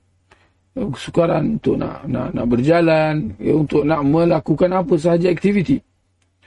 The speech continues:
Ya, nak baca pun susah, nak, nak pergi ke, ke mana-mana pun susah.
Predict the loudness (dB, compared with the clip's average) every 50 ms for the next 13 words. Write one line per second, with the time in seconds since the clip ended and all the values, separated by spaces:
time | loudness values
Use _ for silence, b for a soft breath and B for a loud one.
0 | b b b b b _ 0 2 2 2 0 -4 _ _ _ _ _ _ -2 0
1 | 0 0 2 2 2 2 2 0 0 2 2 4 4 2 2 2 2 2 2 2
2 | 2 2 2 2 2 0 -2 -4 -6 -8 -12 -12 -12 -10 -6 -6 -4 -2 -2 0
3 | -2 -2 -2 -6 -2 0 2 2 4 4 2 2 2 2 4 4 4 2 0 -2
4 | b b b b b b b -4 0 2 2 4 2 2 2 2 2 2 2 2
5 | 2 0 0 0 0 0 2 2 2 2 0 -4 -10